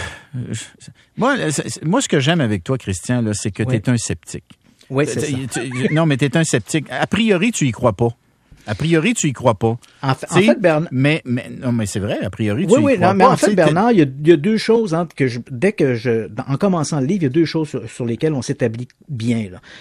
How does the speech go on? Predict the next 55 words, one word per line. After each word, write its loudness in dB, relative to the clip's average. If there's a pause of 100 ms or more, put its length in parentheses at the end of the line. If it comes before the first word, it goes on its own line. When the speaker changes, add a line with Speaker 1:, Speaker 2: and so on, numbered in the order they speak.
(100)
Speaker 2:
Je -6
dis, 2
les 4
ovnis, 4
en 0
tant 0
que 0
phénomène -2
aérien 0
non 0
identifié, -6
ça -2
existe. -6
Il -4
y -8
a -10
pas 0
de 2
doute -2
là-dessus. -12
Les 0
gens 0 (240)
voient -2
des 2
choses -2
qu'ils -2
n'expliquent -6
pas -2 (180)
et -2
un 2
faible 0
pourcentage, -4
entre -4
cinq -4
et -2
dix -8
pour -12
cent, -8 (240)
vont -4
demeurer 0
inexpliqués, -4
même 0
après -4
une 0
investigation. -6 (260)
Ça -14
veut -10
pas -6
dire 0
qu'on -2
est -2
visité -6
par -8
des -12
extraterrestres, -6